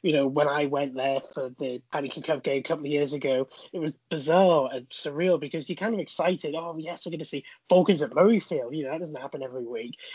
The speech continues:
And you get there and it's just sort of, like, sparsely populated at the very bottom tier. And I think they even had just sort of, like, temporary, temporary scaffolding stands in, like, we had at Kingston Park all those years ago when they're building the, building the West Stand. So it was a bit,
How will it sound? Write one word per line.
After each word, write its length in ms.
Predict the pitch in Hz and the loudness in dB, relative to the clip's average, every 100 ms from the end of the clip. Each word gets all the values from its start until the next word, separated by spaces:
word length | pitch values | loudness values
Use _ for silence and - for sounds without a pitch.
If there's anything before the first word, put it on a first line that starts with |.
| - | 2
And 180 | 175 | 2
you 60 | 175 | 4
get 300 | 165 226 233 | 4 4 4
there 180 | 190 139 | 0 -2
and 100 | 151 | -6
it's 220 | 147 - | -10 -10
just 200 | - - | -10 -4
sort 120 | 180 | -4
of, 60 | 160 | -2
like, 200 | 156 135 _ _ | -4 -6 _ _
sparsely 440 | - 190 196 - 170 | -6 0 0 -2 -14
populated 720 | - 180 196 151 139 165 147 | -10 -8 -8 -10 -10 -12 -12
at 80 | |
the 80 | 143 | -8
very 240 | 143 160 147 | -2 0 0
bottom 360 | 151 - 139 | -2 -6 -12
tier. 380 | - 185 165 - - - - | -4 0 0 -2 -10 -16 -4
And 100 | 160 | -2
I 40 | |
think 200 | 202 240 | 2 2
they 60 | 202 | 2
even 160 | 185 | 0
had 140 | 160 160 | -2 -6
just 240 | 147 - | -10 -4
sort 120 | 165 | -4
of, 20 | |
like, 200 | 139 131 | -2 -6
temporary, 500 | - 160 147 - 127 - | -4 -6 -4 -8 -12 -10
temporary 320 | - 175 156 139 | -4 -4 -4 -10
scaffolding 580 | - 170 - 160 139 | -6 -4 -2 -2 -4
stands 380 | 123 180 202 175 | -2 2 4 4
in, 100 | 165 | 2
like, 140 | 151 151 | 2 0
we 60 | |
had 100 | 147 | -2
at 60 | 143 | -4
Kingston 260 | 156 151 | -10 -8
Park 240 | 139 151 156 | -2 0 2
all 100 | 151 | 0
those 220 | 131 131 | 0 0
years 240 | 160 180 | 0 2
ago 140 | 160 131 | 0 -4
when 80 | 135 | -6
they're 80 | 135 | -2
building 320 | 156 135 139 | -2 -2 -6
the, 100 | 135 _ - _ _ - | -10 _ -20 _ _ 4
building 240 | 170 165 | 4 4
the 80 | 147 | 0
West 260 | 147 139 | 0 -2
Stand. 460 | - 185 196 170 147 | 0 4 6 4 0
So 120 | 180 | -2
it 80 | 160 - - | -4 -6 -6
was 140 | 202 | -2
a 20 | 214 | 0
bit, 220 | 285 | 0